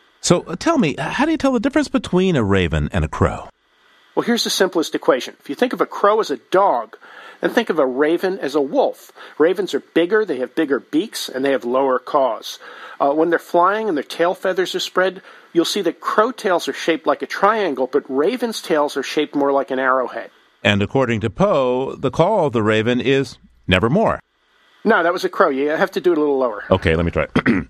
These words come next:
Speaker 1: Nevermore. <laughs> All right, Peter, let's move on. How about something from the history vault for us?
Speaker 2: Well, one more bird story. A hundred years ago this week,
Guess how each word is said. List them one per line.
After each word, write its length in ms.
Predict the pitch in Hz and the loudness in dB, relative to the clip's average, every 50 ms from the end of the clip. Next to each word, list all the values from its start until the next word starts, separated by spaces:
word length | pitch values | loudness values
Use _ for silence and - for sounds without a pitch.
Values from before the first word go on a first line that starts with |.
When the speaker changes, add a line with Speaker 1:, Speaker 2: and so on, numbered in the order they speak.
| _ _ _ _ _ _ - | _ _ _ _ _ _ -2
Speaker 1:
Nevermore. 760 | 87 87 92 90 92 90 82 85 85 80 73 65 64 65 - _ _ - _ _ _ _ | 2 2 2 4 2 2 2 2 2 2 0 0 -2 -6 -10 _ _ -20 _ _ _ _
<laughs> 320 | - - - - - - | -20 -20 -18 -8 0 2
All 100 | 185 160 | 2 4
right, 240 | 151 143 135 127 127 | 4 2 0 0 -2
Peter, 340 | - - 117 117 107 113 117 | -2 0 0 2 2 2 0
let's 180 | 120 131 - | 0 0 0
move 200 | 127 139 127 104 | 0 0 2 4
on. 220 | 110 104 104 104 - - - - - - - - | 2 2 2 0 -2 -6 -16 -18 -18 -12 -2 0
How 80 | - 196 | 2 4
about 220 | 196 196 180 170 | 4 2 2 2
something 300 | - 175 156 - 156 139 | 0 0 2 2 0 0
from 220 | 113 - 131 113 | 2 2 2 2
the 140 | 104 101 95 | 4 2 2
history 360 | 82 113 107 - - 90 82 | 2 0 0 0 0 0 0
vault 280 | 73 67 80 71 67 - | 2 2 2 0 0 -2
for 220 | - 71 62 55 | -2 -4 -4 -4
us? 240 | 52 - - - - - _ _ _ _ _ _ _ _ _ _ _ _ | -4 -8 -14 -18 -20 -20 _ _ _ _ _ _ _ _ _ _ _ _
Speaker 2:
Well, 300 | - 190 214 - - - - | 2 2 2 2 -2 -6 -2
one 160 | 147 180 220 | 2 2 2
more 160 | 240 247 233 196 | 4 2 0 2
bird 260 | - 190 175 160 143 | 2 0 0 0 0
story. 380 | - - - 123 117 117 - - - - - | -2 -4 -4 -4 -4 -6 -8 -10 -6 -4 -4
A 40 | |
hundred 480 | - - - - 208 220 226 262 202 - | -4 -2 -2 0 0 0 0 -4 -4 -2
years 200 | 220 220 220 202 | -2 0 0 0
ago 240 | 220 196 202 190 170 | 0 2 2 0 2
this 240 | 170 165 - - - | 0 -2 -4 -2 -2
week, 240 | 156 151 151 - | -2 -2 -2 -6